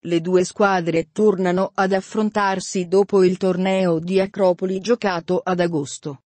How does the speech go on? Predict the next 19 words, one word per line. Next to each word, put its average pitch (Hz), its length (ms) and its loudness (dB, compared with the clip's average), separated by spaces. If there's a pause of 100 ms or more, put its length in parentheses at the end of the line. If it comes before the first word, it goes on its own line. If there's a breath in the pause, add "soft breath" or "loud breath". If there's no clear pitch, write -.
(320)
In 208 180 -2
quell'occasione 196 1000 2
i 180 80 2
nostri 180 480 0
avversari 170 680 -2
vinsero 185 540 -2
sessantacinque 220 960 -2
settantatré. 185 960 0 (460)
Italia-Serbia 214 1040 0
ci 226 180 -6
vede 196 320 2
nel 190 240 0
ruolo 165 380 4
di 170 120 -2
grandi 185 440 0
sfavoriti, 175 760 -2 (160)
è 185 300 0
inutile 196 540 0
nasconderlo. 170 880 -2